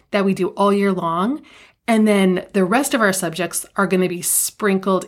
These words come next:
in for short periods of time. So give yourself permission to try out experimental schedules,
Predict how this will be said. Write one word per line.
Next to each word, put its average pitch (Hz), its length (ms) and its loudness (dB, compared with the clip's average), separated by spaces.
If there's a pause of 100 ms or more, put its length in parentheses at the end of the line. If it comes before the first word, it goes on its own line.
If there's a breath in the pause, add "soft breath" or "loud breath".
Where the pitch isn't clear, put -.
in 180 400 0
for 196 240 -8
short - 400 -4
periods 170 420 -8
of 185 100 -14
time. - 400 -10 (320 loud breath)
So 226 280 0
give 285 280 -2
yourself 339 360 0
permission 262 420 -2
to 254 100 -4
try 220 540 -2
out 175 440 -4 (220 loud breath)
experimental 196 760 -2
schedules, 226 840 -2